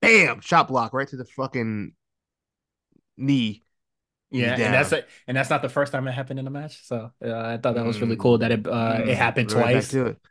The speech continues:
Speaker 1: He saw, he's like, "Let me go get him again." And then
Speaker 2: Yeah,
Speaker 1: beat him
Speaker 2: I
Speaker 1: with
Speaker 2: know
Speaker 1: a
Speaker 2: that shit
Speaker 1: chair.
Speaker 2: re-
Speaker 1: I'll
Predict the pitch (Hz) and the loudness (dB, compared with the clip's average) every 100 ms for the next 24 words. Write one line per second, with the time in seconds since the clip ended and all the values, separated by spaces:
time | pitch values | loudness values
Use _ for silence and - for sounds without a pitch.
0 | _ - 110 120 113 107 117 98 107 120 | _ -12 -8 -2 0 0 -2 -4 -4 -4
1 | 107 104 104 95 98 95 87 _ _ _ | -6 -6 -8 -8 -8 -10 -12 _ _ _
2 | _ - 101 131 107 180 180 175 151 160 | _ -10 0 2 4 6 8 6 6 6
3 | 156 156 151 - 113 113 | 6 6 2 -2 -10 -10